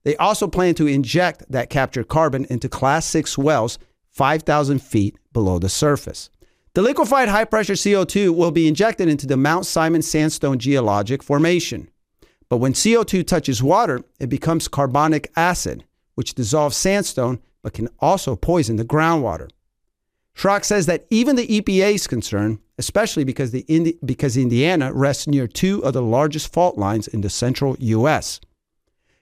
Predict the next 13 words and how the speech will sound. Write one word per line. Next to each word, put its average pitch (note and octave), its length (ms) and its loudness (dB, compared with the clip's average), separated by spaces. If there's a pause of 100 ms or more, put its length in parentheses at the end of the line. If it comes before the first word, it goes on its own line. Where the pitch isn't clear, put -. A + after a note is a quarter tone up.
(140)
As G#3 140 0
for A3+ 240 2
who B3+ 180 4
will F4+ 160 4
live A#3+ 240 4
in F3+ 100 2
this D3 160 0
fifteen-minute B2+ 560 0
city C#3+ 280 0
that's A#2+ 280 -2
in C#3 120 0
the B2 100 0
works, A2 420 -4